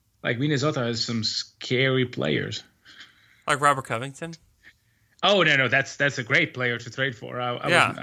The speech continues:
Speaker 1: I, I, I was thinking Wiggins or
Speaker 2: Oh, shoot, no.
Speaker 1: uh,
Speaker 2: No, no,
Speaker 1: yeah,
Speaker 2: no, no.
Speaker 1: yeah, that's,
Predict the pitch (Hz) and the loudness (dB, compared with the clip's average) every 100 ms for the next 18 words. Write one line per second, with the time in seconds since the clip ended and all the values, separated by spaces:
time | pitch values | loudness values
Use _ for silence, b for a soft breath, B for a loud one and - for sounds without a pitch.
0 | - 131 - - - - 139 143 120 123 | -6 -4 -2 -4 -4 -2 0 0 0 -2
1 | 113 113 107 120 117 101 110 - - - | -2 -2 0 0 -2 -4 -6 -10 -14 -8
2 | 117 113 147 131 107 107 - 107 98 - | 0 4 6 6 4 -4 -6 -6 -6 -6
3 | 101 95 98 _ _ 120 113 107 143 117 | -6 -6 -12 _ _ -12 -8 -2 0 0
4 | - 143 - 123 117 - | -2 -4 0 -2 -4 -12